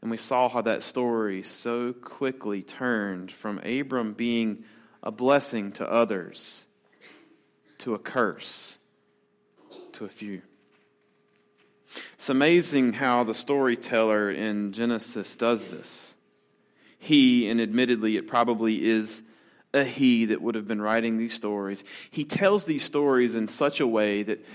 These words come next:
we might think of it simply as a coin. Two sides, but yet the same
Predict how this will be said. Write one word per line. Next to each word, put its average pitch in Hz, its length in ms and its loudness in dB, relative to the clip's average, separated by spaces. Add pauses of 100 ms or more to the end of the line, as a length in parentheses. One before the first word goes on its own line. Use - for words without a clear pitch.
(260)
we 143 120 2
might 151 260 2
think 208 280 2
of 143 140 2
it 139 160 2
simply 147 600 0
as 120 800 0 (1200)
a - 60 -20
coin. 107 360 -2 (1500)
Two 190 240 0
sides, 151 560 4
but 117 160 -2
yet 120 380 2
the 120 80 -6
same 120 640 -2